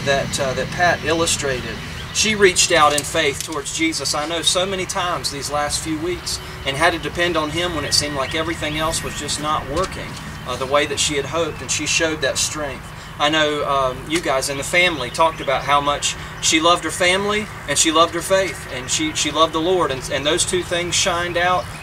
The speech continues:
above everything else. And, uh, and Pat really gave evidence of that.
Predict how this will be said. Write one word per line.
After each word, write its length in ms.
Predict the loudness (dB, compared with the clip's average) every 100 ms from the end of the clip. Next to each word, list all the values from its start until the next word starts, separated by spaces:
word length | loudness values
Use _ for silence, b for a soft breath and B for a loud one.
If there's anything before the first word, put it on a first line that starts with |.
| 2
above 400 | 4 6 4 4
everything 540 | 4 6 4 2 -2 -2
else. 360 | -4 -4 -6 -6 -8 -8
And, 260 | -6 -6 -4
uh, 160 | -4 -4
and 120 | -4
Pat 280 | 0 0 0
really 240 | 0 0 0
gave 500 | 2 2 0 -2 2
evidence 480 | 2 2 -2 -2
of 80 | -2
that. 320 | -2 -2 -4